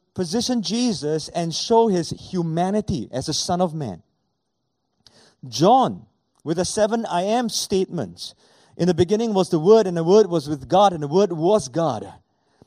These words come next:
John was trying to position Jesus as the Son of God.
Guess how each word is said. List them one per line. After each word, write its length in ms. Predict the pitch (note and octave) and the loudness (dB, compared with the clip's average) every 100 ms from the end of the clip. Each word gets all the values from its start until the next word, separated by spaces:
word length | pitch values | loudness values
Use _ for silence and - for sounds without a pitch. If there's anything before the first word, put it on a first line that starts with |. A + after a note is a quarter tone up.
| _ | _
John 560 | A#2 A#2+ G3 C4 C#3 F2+ _ _ _ | -8 4 6 6 2 -8 _ _ _
was 240 | D3+ D#3+ | -2 -2
trying 460 | - F#3+ G#3 G#3+ F3+ - | -4 -4 -2 -2 -4 -6
to 160 | D#3+ | -6
position 520 | D3+ D#3 C3 G3 A#3+ | -6 -10 -4 -4 -4
Jesus 640 | G3+ E3+ D3 A#2 A2+ A#2 - _ _ - | -6 -4 -6 -4 -6 -8 -16 _ _ -8
as 320 | D3+ D3+ B2 | -2 -2 -2
the 120 | C#3 | -4
Son 580 | B2 - F#3 C3+ F#2+ E2+ _ | -4 -6 -6 -6 -8 -12 _
of 180 | - G2+ | -8 -4
God. 440 | A#2+ G#2 - - | -4 -6 -10 -18